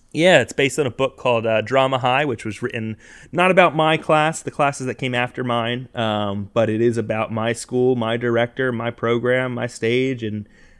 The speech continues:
and, uh, we're gonna, we're gonna go through it. It, it, it goes in some places. It, it tries to be pretty woke. I don't know that it quite mates, cuts the mustard in every area.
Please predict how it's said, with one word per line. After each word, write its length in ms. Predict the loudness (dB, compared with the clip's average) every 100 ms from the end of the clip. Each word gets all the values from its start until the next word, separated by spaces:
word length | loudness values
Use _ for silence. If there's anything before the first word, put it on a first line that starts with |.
| _
and, 380 | -2 0 2 4
uh, 520 | 4 6 4 4 4
we're 160 | 2 0
gonna, 280 | 0 -4 -2
we're 100 | -2
gonna 140 | 0
go 120 | 0
through 280 | 0 -2 -2
it. 140 | -2 -6 -10
It, 160 | -10 -2
it, 260 | -2 -2 -6
it 180 | -6 -2
goes 240 | 0 0
in 120 | -4 -4
some 160 | -6
places. 600 | -4 -4 -4 -4 -6 -6 -6
It, 180 | -6 -4
it 200 | -6 -6
tries 400 | -2 0 0 -2
to 160 | -4 -2
be 460 | 0 0 0 -2 -10 _ _ _ _
pretty 340 | -2 0 0
woke. 640 | -2 0 0 -2 -6 -20 -12
I 80 | -8
don't 440 | -8 0 2 2 0
know 280 | -2 -2
that 160 | 0 -2
it 140 | -4
quite 560 | -10 -2 0 0 -8 _
mates, 1300 | -8 -6 -4 -4 -6 -10 -14 -14 -14 -16 -16 -18 -14 -10 -10 -4
cuts 220 | -4 -2
the 80 | -4
mustard 460 | -4 -6 -10 -10
in 100 | -8
every 300 | -6 -6 -4
area. 420 | -4 -2 -4 -4